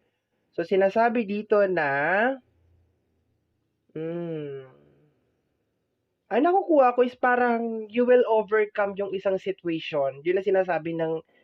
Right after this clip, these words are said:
ng Judgment dito na malapit na, just don't give up. Parang you're getting there. Yun ang nakukuha ko dito.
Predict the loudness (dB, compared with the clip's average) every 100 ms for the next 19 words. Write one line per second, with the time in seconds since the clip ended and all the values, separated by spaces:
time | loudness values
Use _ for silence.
0 | -4 -4 0 0 0 -4 -6 -6 -10 -6
1 | 0 0 0 -2 -2 -4 -10 _ _ _
2 | _ -2 0 0 -2 -8 -4 -2 -2 -2
3 | -4 -2 -2 -4 -6 -2 0 0 -2 _
4 | _ -2 0 0 -4 -8 -14 _ 0 0
5 | 2 0 0 -2 0 0 2 0 -2 -2
6 | -4 -2 -2 0 -2 -2 -6 -10 -8 -2
7 | -2 -4